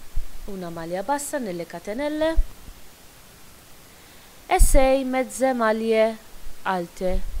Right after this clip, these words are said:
Una, due, tre,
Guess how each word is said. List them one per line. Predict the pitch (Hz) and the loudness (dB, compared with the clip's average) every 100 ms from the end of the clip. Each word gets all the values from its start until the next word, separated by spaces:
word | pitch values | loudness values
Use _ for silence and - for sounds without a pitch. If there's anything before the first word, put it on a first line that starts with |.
| - - | -4 -4
Una, | 233 262 269 294 311 - - - - - - - - - - - - - - - - - - - 185 | -6 -6 -4 -4 4 4 4 -6 -12 -16 -20 -20 -20 -20 -20 -20 -20 -20 -20 -20 -20 -20 -20 -20 -8
due, | 247 262 269 285 302 - - - - - - - - - - - - - - - - - - - | -4 -2 0 -2 -2 -4 -4 -8 -18 -20 -20 -20 -20 -20 -20 -20 -20 -20 -20 -20 -20 -20 -20 -14
tre, | - 214 233 262 | -4 0 0 -2